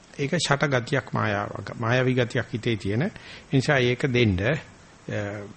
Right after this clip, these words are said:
උදව් කරන්න, අ, ගෙට එනකොට, වැඩ පොළට එනකොට ඩෙන්ටි කාඩ් එක දීලා එන්න කියන්නේ. කවුද ඉන්නේ දන්නේ නැහැ. ඉවුවන්තකට මිනිස්සු මෙච්චර ගාණක් ඉන්නවා කියලා හරියන්නේ නැහැ. අහවල් අහවල් කාඩ් එක තියෙන මිනිස්සයා ඇවිල්ලා තියෙනවා කියලා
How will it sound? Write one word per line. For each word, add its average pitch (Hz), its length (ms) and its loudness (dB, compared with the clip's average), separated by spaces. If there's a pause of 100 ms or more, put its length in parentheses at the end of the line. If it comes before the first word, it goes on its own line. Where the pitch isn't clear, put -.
(260)
උදව් 143 300 2
කරන්න, 101 360 0
අ, - 880 -6 (1400)
ගෙට 120 260 -2
එනකොට, 117 460 2 (640)
වැඩ 123 260 2
පොළට 123 240 0
එනකොට 127 300 2
ඩෙන්ටි 127 340 4
කාඩ් 123 180 4
එක 147 140 2
දීලා 117 240 2
එන්න 85 120 -4
කියන්නේ. - 280 -14 (1080)
කවුද 117 500 -4
ඉන්නේ 113 260 2
දන්නේ 104 220 0
නැහැ. 139 300 2
ඉවුවන්තකට 139 500 2
මිනිස්සු 131 340 2
මෙච්චර 127 280 0
ගාණක් 131 340 0
ඉන්නවා 131 200 2
කියලා 123 240 2
හරියන්නේ 120 420 2
නැහැ. 170 120 0
අහවල් 131 360 2
අහවල් 147 260 2
කාඩ් 123 300 2
එක 120 160 0
තියෙන 120 240 2
මිනිස්සයා 117 380 2
ඇවිල්ලා 123 260 0
තියෙනවා 113 300 0
කියලා 117 240 2